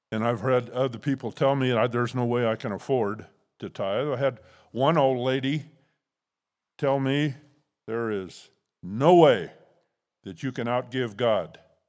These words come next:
And I'm going, "Give me a break." She's right. I was wrong.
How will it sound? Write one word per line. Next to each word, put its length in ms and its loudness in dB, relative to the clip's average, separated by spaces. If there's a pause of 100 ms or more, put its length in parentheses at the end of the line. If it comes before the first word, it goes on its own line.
(440)
And 80 -8
I'm 100 -4
going, 200 -8 (1000)
"Give 160 -8
me 120 -4
a 80 -8
break." 520 -20 (1600)
She's 240 -16
right. 340 -6 (380)
I 120 -12
was 160 -14
wrong. 400 -10